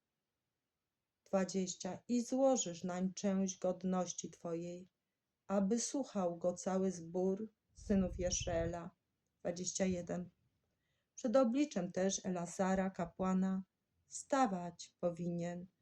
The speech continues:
póki ten będzie badał zań postanowienia Urym przed Jahwe. Według orzeczenia jego im wychodzić i według orzeczenia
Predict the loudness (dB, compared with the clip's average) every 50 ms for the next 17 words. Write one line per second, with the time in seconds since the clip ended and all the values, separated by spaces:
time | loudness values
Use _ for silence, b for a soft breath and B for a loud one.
0 | _ _ _ _ _ _ -8 -6 -2 -2 -2 0 2 4 4 4 4 4 4 4
1 | 4 4 4 2 2 0 0 0 0 -4 -8 -14 -18 -12 -12 -4 0 0 0 0
2 | 0 -2 -2 -2 -2 -4 -4 -8 -10 -14 -18 _ _ _ _ -18 0 2 4 4
3 | 4 4 4 2 2 0 _ _ _ _ _ _ _ _ _ _ -2 -2 0 2
4 | 2 2 2 4 2 0 -2 -2 -2 -2 -2 -2 -4 -6 -6 -8 -8 -6 -4 -2
5 | 0 2 2 4 6 6 6 6 4 2 -4 -14 _ _ _ -2 2 2 2 2
6 | 0 -6 _ _ -8 -4 -2 -2 -2 -4 -8 -8 _ -4 -2 -2 -4 -6 -10 _
7 | _ _ _ _ _ _ _ _ _ _ _ _ _ _ _ _ _ _ _ 0
8 | 0 0 0 -2 -6 -6 -4 -4 -2 0 0 -2 -2 0 0 2 2 2 2 2
9 | 2 0 0 -2 0 0 0 0 0 -2 -4 -4 -4 -4 -4 -2 -2 -4 -2 0
10 | 2 2 2 2 2 -2 -4 -4 -4 -10 -16 _ _ _ -8 -4 -4 -4 -4 -4
11 | -6 -10 -8 -8 -8 -6 -6 -8 -8 -6 -2 0 2 4 4 4 2 2 -2 -8